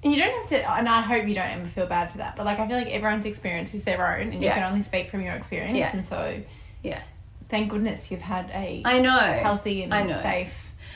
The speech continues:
Speaker 2: And that's the thing is,
Speaker 1: pregnancy.
Speaker 2: like, I've spoken to some friends who, well, okay, not friends. I've spoken to some people who have been pregnant and have not had a great experience. And I almost feel super guilty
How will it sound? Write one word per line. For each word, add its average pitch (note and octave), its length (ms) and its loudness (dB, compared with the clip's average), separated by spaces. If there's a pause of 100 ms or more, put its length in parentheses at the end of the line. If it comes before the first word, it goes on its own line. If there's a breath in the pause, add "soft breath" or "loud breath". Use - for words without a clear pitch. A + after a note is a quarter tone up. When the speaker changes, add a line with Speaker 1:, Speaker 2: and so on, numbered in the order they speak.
(140 loud breath)
Speaker 2:
And C4+ 140 6
that's E4 180 6
the G#4 100 4
thing G#3 280 4
is, F#3 160 2
Speaker 1:
pregnancy. F#3+ 60 2
Speaker 2:
like, F#3+ 440 2
I've G3+ 220 6
spoken G3 360 0
to C4+ 100 2
some G3 300 2
friends F3 460 0
who, F3 320 0 (1200 loud breath)
well, G#3+ 240 10
okay, F#3+ 140 4
not G3+ 200 2
friends. F3 380 0
I've G3+ 120 4
spoken G#3 240 4
to B3+ 60 2
some A3+ 220 2
people - 680 -4
who G3 80 0
have F#3 120 2
been F3 160 -2
pregnant F#3 300 -4
and F#3+ 80 -4
have F3+ 160 -2
not F3+ 340 0
had F3+ 320 -2
a - 60 -8
great - 200 2
experience. - 540 -6 (100)
And F#3 140 2
I F3 160 2
almost G3 300 0
feel C#4+ 180 2
super F#3 460 -2
guilty E3+ 640 -2